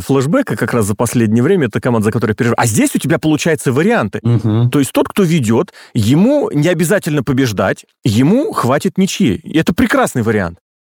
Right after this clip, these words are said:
Speaker 1: Тот, кому нужно побеждать, ему как раз нужно победить. Но если он победит,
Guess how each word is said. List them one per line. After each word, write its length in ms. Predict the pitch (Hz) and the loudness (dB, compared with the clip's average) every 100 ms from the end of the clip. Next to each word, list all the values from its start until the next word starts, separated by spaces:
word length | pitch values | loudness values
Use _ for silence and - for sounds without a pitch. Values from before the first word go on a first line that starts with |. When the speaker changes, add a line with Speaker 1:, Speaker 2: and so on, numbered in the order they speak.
| - | -2
Speaker 1:
Тот, 280 | 214 220 - - | 0 0 -2 -2
кому 260 | 160 170 156 | 0 0 2
нужно 360 | 160 143 127 | 2 2 0
побеждать, 440 | - 120 127 240 - | 0 0 2 0 0
ему 220 | 123 147 | 0 0
как 180 | 226 208 | 0 0
раз 180 | 165 156 | -2 0
нужно 260 | 147 156 | 0 0
победить. 340 | 175 180 180 - | 0 2 0 0
Но 380 | 165 185 254 135 _ _ _ _ - | 0 2 2 -2 _ _ _ _ 0
если 360 | 196 220 160 | 2 2 2
он 160 | 147 117 | 0 2
победит, 560 | 143 123 147 294 302 | 0 0 0 0 -2